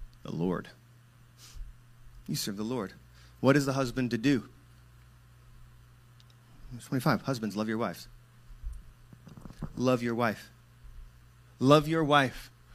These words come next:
Wives are to respect husbands. Husbands are to love wives. Cherish her. Treat her gently. Treat her kindly. Make her safe. And do what you can to make her feel safe. I don't know what you're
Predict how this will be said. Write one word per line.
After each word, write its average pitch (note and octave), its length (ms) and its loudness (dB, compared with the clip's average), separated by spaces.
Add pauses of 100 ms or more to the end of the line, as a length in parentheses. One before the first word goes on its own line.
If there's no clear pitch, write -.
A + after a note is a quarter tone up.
(140)
Wives D#3 320 12
are E3+ 60 8
to D#3+ 60 8
respect D#3+ 360 6
husbands. C3+ 440 4
Husbands C#3+ 500 2
are C3 160 0
to C3 140 -6
love B2+ 300 4
wives. A2+ 480 2 (2750)
Cherish F3+ 340 12
her. B2 140 -2 (420)
Treat F#3 200 8
her F#3+ 60 8
gently. F3 420 4 (180)
Treat F#3 180 10
her F3+ 80 8
kindly. E3+ 440 2 (1600)
Make F#3 220 8
her G3 100 4
safe. F3+ 340 2 (180)
And D#3 140 0
do G3+ 160 10
what G3+ 100 6
you F#3+ 120 4
can F#3+ 280 4 (200)
to F#3 120 8
make F#3 200 6
her F3 120 2
feel F#3+ 420 8
safe. - 360 -6 (340)
I E3+ 60 6
don't C#4 80 10
know E4 60 8
what B3+ 140 4
you're E3 160 4